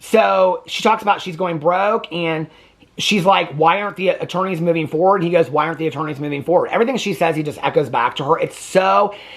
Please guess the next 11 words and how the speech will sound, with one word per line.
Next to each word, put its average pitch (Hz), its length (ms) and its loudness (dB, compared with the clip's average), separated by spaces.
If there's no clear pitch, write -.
it's - 200 -8
like 175 260 0
gaslighting 185 680 0
manipulation, 151 880 -4
like, 135 320 0
A 175 160 4
plus. 110 540 -4
Like, 151 280 2
it's 170 180 -4
so 180 260 2
disgusting. 165 800 -6